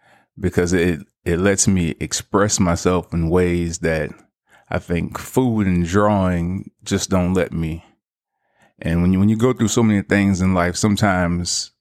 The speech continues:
having an outlet is the best way to deal with it. And dealing with it, you know, in a way that benefits you is great. Some more things about myself.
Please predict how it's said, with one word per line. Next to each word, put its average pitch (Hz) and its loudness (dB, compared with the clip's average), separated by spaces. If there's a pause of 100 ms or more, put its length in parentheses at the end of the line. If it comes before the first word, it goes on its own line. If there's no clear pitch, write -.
(100)
having 95 0
an 78 -2
outlet 92 0 (160)
is 78 -8 (400)
the 92 0
best 110 0
way 110 0
to 95 0
deal 101 0
with 85 -6
it. - -14 (920)
And 82 -2
dealing 113 4
with 101 0
it, 95 0 (640)
you - -6
know, 87 0
in 95 2
a 90 2
way 101 4
that 90 0 (680)
benefits 120 -2
you 156 2 (1500)
is 90 -2
great. 90 0 (2250)
Some - 0
more 110 2
things 90 -2
about 80 -2
myself. 82 -2